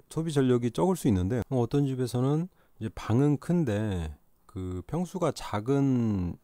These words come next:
용량의 에어컨을 사용하다 보니까 뭐 같은 온도로 설정해서 쓴다 그래도 한 시간 내내 실외기가 돌아가서 뭐 최대 출력을 사용할 수도 있거든요. 소비 전력기를 구입을 해가지고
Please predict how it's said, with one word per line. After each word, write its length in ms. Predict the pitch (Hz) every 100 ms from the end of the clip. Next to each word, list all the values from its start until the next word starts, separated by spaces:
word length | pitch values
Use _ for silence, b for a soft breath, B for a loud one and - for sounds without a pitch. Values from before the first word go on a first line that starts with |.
| _
용량의 520 | 101 107 117 110 107 92
에어컨을 420 | 113 - 120 107
사용하다 420 | 135 143 143 123
보니까 420 | 92 87 - 147 b b b b -
뭐 100 | 123
같은 320 | - - 175
온도로 340 | 147 143 147
설정해서 460 | 127 170 190 170 151
쓴다 280 | - 175 175
그래도 260 | 127 117
한 160 | 151 202
시간 240 | 214 214
내내 200 | 131 151
실외기가 420 | 156 175 196 185 170
돌아가서 520 | 113 123 107 117 123
뭐 160 | 92
최대 240 | 107 190 202
출력을 400 | - 190 170 143
사용할 340 | - 165 165
수도 200 | 147 -
있거든요. 540 | 90 - 90 85 113 95
소비 200 | 180 175
전력기를 380 | 170 143 127 110
구입을 360 | - 107 104
해가지고 480 | 139 156 107 101 165